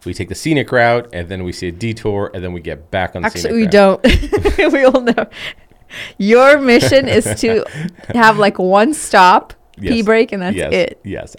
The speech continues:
Speaker 1: I, when it comes to f-, road trips, I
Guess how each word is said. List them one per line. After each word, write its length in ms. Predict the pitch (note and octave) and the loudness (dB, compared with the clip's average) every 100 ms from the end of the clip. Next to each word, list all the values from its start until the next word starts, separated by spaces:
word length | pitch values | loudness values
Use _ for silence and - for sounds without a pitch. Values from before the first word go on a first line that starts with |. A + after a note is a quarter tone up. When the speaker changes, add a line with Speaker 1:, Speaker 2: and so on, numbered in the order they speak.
| - | -8
Speaker 1:
I, 580 | F#2 F#2+ G2 F#2 F2+ - | -4 -4 -4 -6 -10 -10
when 180 | G2 G2+ | -8 -6
it 60 | |
comes 240 | G2 A#2 - | -6 -10 -6
to 180 | A2 G2 | -4 -6
f-, 180 | - _ | -10 _
road 360 | G2+ F2+ G2+ | -10 -6 -6
trips, 380 | G2 A2+ A2 - - - | -6 -6 -6 -10 -20 -8
I 840 | F#2 F#2 F#2 F#2 F#2 F2+ F2+ F2 | -4 -2 -2 -4 -6 -6 -8 -12